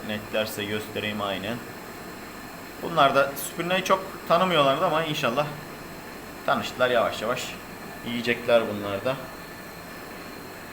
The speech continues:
Şöyle göstereyim burada. Metal Snake Skin Black Tail'ler arkadaşlar. Bunlar Spirulina ile hiç tanışmadı. Şenol kardeşimden geldi bunlar. İnşallah, eee, bunları da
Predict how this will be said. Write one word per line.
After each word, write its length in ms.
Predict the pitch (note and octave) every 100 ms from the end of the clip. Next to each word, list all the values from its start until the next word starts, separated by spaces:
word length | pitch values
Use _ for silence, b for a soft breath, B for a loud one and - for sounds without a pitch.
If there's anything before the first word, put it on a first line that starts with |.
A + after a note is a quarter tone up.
| - C3+
Şöyle 260 | B2 A#2+
göstereyim 560 | A#2 A2+ A#2+ A#2 A#2 A#2+
burada. 420 | A#2+ A#2+ B2+ B2+ - - - - -
Metal 320 | C3 C3 D3 C#3+
Snake 300 | D3 C#3+ C#3
Skin 300 | - D3+ D3 - - - -
Black 300 | C3+ C3 -
Tail'ler 320 | B2+ A2+ G#2+
arkadaşlar. 640 | G#2 G#2 A2 G#2+ - C3+ B2
Bunlar 220 | C3 C3+
Spirulina 420 | - - C#3 C#3
ile 180 | C#3 C#3
hiç 100 | -
tanışmadı. 580 | C#3 C3+ - A#2 G#2+ C#3+ - - - - - - - -
Şenol 280 | - B2 B2+
kardeşimden 520 | C3 B2 B2 B2+ B2+
geldi 300 | B2+ A#2 G#2+ G#2
bunlar. 320 | A2 C3+ - - - - - - - - - - - -
İnşallah, 500 | A2+ A#2 F#2+ A2+ C3+ - - -
eee, 580 | G2+ G2 G2 G2 G2 F#2+ G#2+ - - - - - - - - -
bunları 360 | B2 A2 G#2+ A2
da 180 | B2+